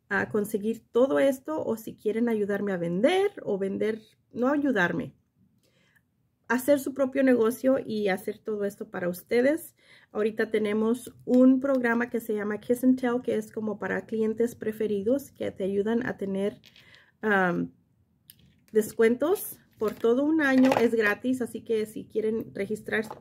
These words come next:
registrarse, es gratis. Todo un año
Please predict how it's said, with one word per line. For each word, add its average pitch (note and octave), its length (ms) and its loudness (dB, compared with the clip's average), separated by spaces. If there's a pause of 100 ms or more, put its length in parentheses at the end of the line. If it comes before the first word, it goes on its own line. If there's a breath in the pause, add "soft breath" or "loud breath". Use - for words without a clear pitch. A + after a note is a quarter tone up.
(340)
registrarse, A#3+ 1040 -2
es A3 220 -6
gratis. G#3 680 -2 (720 loud breath)
Todo C4 440 6
un D4 260 0
año A#3+ 680 0